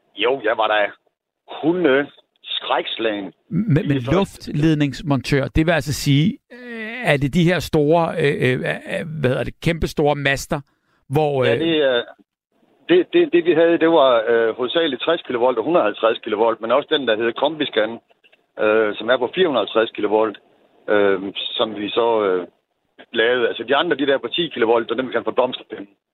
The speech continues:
Speaker 2: Ja. Men skulle du
Speaker 1: Øh,
Speaker 2: spænde dem
Speaker 1: direkte.
Speaker 2: op på ma-, fra mast til mast?
Speaker 1: Ja, altså, vi, øh, for eksempel, så skulle vi, øh, regulere en gang imellem, hvor vi så var ude og lægge sådan en hel linje i hjul, og så regulerede det op, og så lavede vi det så i spiraler igen bagefter.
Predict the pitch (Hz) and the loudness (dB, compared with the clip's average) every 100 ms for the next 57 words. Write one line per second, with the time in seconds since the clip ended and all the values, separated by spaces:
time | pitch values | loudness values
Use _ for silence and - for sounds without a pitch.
0 | _ 117 117 123 - 156 - 190 - 190 | _ -6 -6 -10 -6 -6 -2 -2 0 0
1 | 170 180 220 220 190 - 208 165 - - | 0 0 0 2 0 0 -4 -4 -4 -4
2 | 156 185 - 185 170 190 - - _ _ | -2 -2 -2 -2 -2 -2 -8 -20 _ _
3 | _ _ _ _ _ _ _ _ _ _ | _ _ _ _ _ _ _ _ _ _
4 | 123 - 123 127 120 127 143 135 - - | -20 -2 2 2 0 -4 -4 -4 -6 -2
5 | 127 123 123 180 190 131 165 151 135 135 | 0 0 0 0 0 0 0 0 0 2
6 | 135 123 92 110 110 123 139 180 139 113 | 4 2 2 2 2 0 2 2 0 0
7 | 139 131 127 139 113 - 139 127 139 151 | 0 0 0 0 -2 -2 -2 2 2 4
8 | 127 117 131 131 135 123 160 143 110 143 | 2 0 2 4 2 2 4 4 4 4
9 | 170 110 92 _ _ _ _ 113 113 135 | 2 0 -8 _ _ _ _ -14 -2 0
10 | 123 120 120 113 135 151 131 131 127 120 | 2 2 2 4 2 -2 -2 -2 0 -2
11 | 110 127 - 127 131 120 92 98 107 110 | 0 -2 0 0 2 2 -2 -2 0 2
12 | 113 98 101 - | 2 2 -2 -6